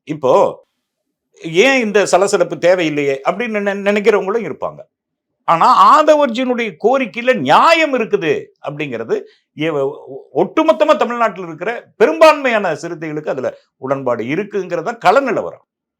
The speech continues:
விமர்சனங்கள் இருக்கலாம், ஆதவ அர்ஜுன் பேசுனது தவறா சரியா அப்படிங்கிற விமர்சனங்களை நானே பண்ணலாம், ரவிக்குமார் சார் பண்ணலாம், சிந்தனை செல்வன் பண்ணலாம், யார் வேணாலும் பண்ணலாம். இப்ப திமுக கூட இருக்கணுமா வேண்டாமா அப்படிங்கிறது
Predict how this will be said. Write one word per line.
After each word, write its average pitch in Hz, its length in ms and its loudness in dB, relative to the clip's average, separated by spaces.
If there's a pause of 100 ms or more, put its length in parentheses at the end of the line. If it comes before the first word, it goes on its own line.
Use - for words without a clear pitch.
(600)
விமர்சனங்கள் 262 640 2
இருக்கலாம், 123 320 -4
ஆதவ 160 180 4
அர்ஜுன் 139 260 -4
பேசுனது 143 420 -6
தவறா 120 540 0
சரியா 135 640 2
அப்படிங்கிற 147 340 -8
விமர்சனங்களை 247 580 -6
நானே 220 280 0
பண்ணலாம், 151 440 -2
ரவிக்குமார் 170 400 -4
சார் 120 220 -8
பண்ணலாம், 117 340 -6
சிந்தனை 170 360 -10
செல்வன் 107 300 -14
பண்ணலாம், 208 240 -10
யார் 240 160 -8
வேணாலும் 202 300 -10
பண்ணலாம். - 360 -18 (440)
இப்ப 170 80 -2
திமுக 247 440 4
கூட 226 180 6
இருக்கணுமா 233 680 2
வேண்டாமா 196 600 2
அப்படிங்கிறது 180 520 -2